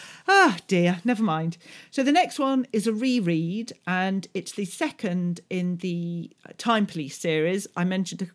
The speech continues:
couple of weeks ago that I've got Jodie Taylor coming on in a few weeks about her third book, Saving Time.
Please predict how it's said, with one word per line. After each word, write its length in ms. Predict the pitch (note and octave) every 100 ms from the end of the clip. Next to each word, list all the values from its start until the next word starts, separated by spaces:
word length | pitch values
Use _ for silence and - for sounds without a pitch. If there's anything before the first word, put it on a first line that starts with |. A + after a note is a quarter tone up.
| -
couple 220 | F3 F#3+
of 40 |
weeks 240 | F3 F3 -
ago 280 | F3 E3+
that 100 | E3+
I've 100 | D#3
got 180 | - E3+
Jodie 340 | F3+ F3 E3+ D#3+
Taylor 320 | F#3 E3+ E3
coming 280 | - E3+ E3
on 120 | E3
in 120 | D#3
a 40 |
few 260 | - - C#3
weeks 380 | E3+ G#3 - - - - - _ F#3+
about 200 | F#3+ E3+
her 100 | E3
third 340 | - E3+ D#3+
book, 180 | D#3+ -
Saving 420 | - D#3+ D#3 D#3+
Time. 500 | - G#3+ A3 A3 A3